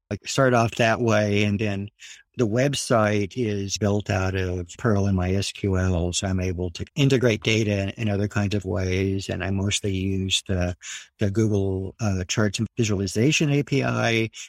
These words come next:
in order to be able to spin out these charts and graphs and maps and, and all of that. I, I think it's important to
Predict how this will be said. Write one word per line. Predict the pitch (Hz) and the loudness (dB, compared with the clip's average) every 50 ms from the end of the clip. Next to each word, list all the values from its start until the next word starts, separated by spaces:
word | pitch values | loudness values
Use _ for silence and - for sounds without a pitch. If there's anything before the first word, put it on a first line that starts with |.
| _ | _
in | 127 113 | -2 0
order | 107 104 110 110 110 107 | 2 2 2 2 2 0
to | 104 110 | 0 -2
be | 98 101 98 98 98 101 104 104 | 0 0 0 0 2 2 2 0
able | 95 95 95 98 95 | 0 -2 -4 -4 -4
to | - - 104 95 92 90 | -4 -4 -4 -4 -2 -4
spin | - - - - 104 98 | -6 -6 -4 -2 0 0
out | 95 90 90 95 - _ _ | 0 -2 -4 -6 -8 _ _
these | - 95 92 90 87 90 92 90 - - _ _ _ _ _ _ | -6 -4 -4 -4 -4 -4 -6 -6 -8 -8 _ _ _ _ _ _
charts | - - 117 104 - - - | 0 2 2 2 2 2 2
and | 110 104 | 2 2
graphs | 98 95 85 92 92 90 87 - - - | 2 2 0 2 2 0 0 -2 -4 -4
and | 104 98 95 | -4 -4 -2
maps | 95 98 95 90 82 - _ - - - - | 0 0 0 -2 -4 -6 _ -14 -14 -14 -12
and, | 95 92 90 90 87 - - | -10 -10 -8 -8 -10 -10 -6
and | - 98 92 | -4 -2 0
all | 82 82 90 87 | 0 0 -2 -2
of | 82 - | -4 -6
that. | - 92 87 82 82 - - _ _ - - - _ _ | -4 -4 -4 -6 -8 -12 -18 _ _ -20 -20 -20 _ _
I, | - 107 110 95 101 | -2 0 0 0 0
I | 110 120 117 | 0 0 0
think | - - 147 147 143 - | 2 2 2 2 4 2
it's | 147 - - | 2 2 4
important | 139 127 113 - 127 127 - 147 147 143 113 | 2 2 2 2 2 2 2 0 -2 -2 0
to | - 139 123 117 117 113 | 2 4 4 4 4 2